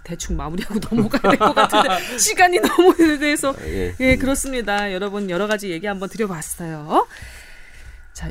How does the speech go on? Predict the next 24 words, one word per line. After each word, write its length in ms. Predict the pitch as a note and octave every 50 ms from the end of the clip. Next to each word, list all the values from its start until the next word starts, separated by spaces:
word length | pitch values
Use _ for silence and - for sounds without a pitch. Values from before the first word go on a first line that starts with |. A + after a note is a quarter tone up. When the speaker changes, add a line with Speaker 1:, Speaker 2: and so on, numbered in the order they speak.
| - - - - -
Speaker 1:
점점 460 | - - E3+ G3 A3+ B3 C#4+ D4+ C#4+ B3
제가 500 | - F#3+ F#3 F#3 F3+ F#3+ F#3+ F#3+ F#3+ F#3
말투가 920 | D#3 D3 D3+ D#3+ - - B3+ G#3 G#3 F3+ F3 F3+ F#3+ F#3+ F3+ D#3+ D3 C#3+
이렇게 200 | D3+ - - D#3
행사 320 | - - F#4+ G4+ G#4 A4
사회 300 | G4+ - F4+ D#4+ G4 D#4+
보는 220 | B3+ B3+ A#3+ A3+
사람처럼 460 | G#3+ - F#3 F#3 F#3 F#3+ - F3 E3 E3
바뀌는 360 | - D3 B2+ - A3+ A3+ A3+
것 80 | G#3+
같은 240 | G3 F#3+ F3+ - G3+
느낌이 340 | F3+ E3 - - F3 F#3 F3
드는데, 540 | - E3+ C#3+ C#3+ D3 E3 A#3+ B3+ G#3 F3 D3+ - - -
예, 120 | D3+ D3+ -
다시 260 | - - E3+ - -
돌아오도록 520 | - F#3 F3+ G3 G3+ F#3+ F3 D#3 D#3+ - -
하겠습니다. 600 | G#3+ A3 A#3 - - G3+ F3 D#3+ D3+ D3 D3 E3
저 120 | D#3+ F3+
뉴스 340 | E3 D3 F#3 A3+ A3 - C#4+
하는 180 | C#4 B3 A3 F#3+
아나운서고요. 840 | C#3+ C#3+ D#3+ F3 F#3 F#3 F3 F#3 D#3+ C3+ C#3+ F3+ A#3+ C#4 C4+ A3 F#3+ -
예. 240 | D#3+ D3+ C#3 C#3 D#3 - _ - - - - - - - - - - - -
자, 120 | - D#3+
다음은요. 720 | - - E3+ F3 F3+ F3+ F3+ E3+ F3 F3+ A3+ B3 G3 D#3